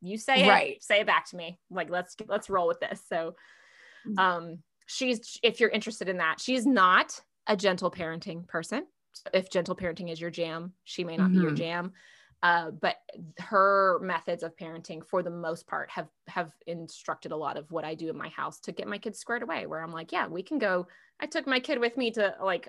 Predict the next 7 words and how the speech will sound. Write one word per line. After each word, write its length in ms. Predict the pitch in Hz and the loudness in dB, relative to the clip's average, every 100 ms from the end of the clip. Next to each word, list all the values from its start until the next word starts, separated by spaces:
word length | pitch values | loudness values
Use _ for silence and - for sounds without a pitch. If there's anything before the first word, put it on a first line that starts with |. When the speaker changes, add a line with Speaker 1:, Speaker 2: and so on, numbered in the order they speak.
| - | 0
Speaker 1:
a 100 | 185 | 2
really 420 | 196 233 220 208 | 4 4 4 2
important 600 | 180 - 196 190 175 - | 0 -2 -4 -4 -8 -8
meeting 520 | 185 190 190 165 165 | -6 -4 -2 -4 -6
in 180 | - 175 | -6 -6
public 420 | - 170 170 160 | -2 0 0 -2
with 240 | 170 170 | -6 -6